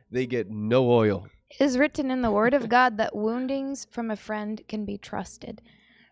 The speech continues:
Speaker 2: right? So when the words of a friend, so a Zadik is a friend of God.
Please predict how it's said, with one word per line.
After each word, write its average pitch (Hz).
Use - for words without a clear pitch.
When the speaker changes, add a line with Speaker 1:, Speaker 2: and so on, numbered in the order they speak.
Speaker 2:
right? -
So 202
when 220
the 220
words 233
of 214
a 214
friend, 196
so 202
a -
Zadik 214
is 214
a 190
friend 202
of 202
God. -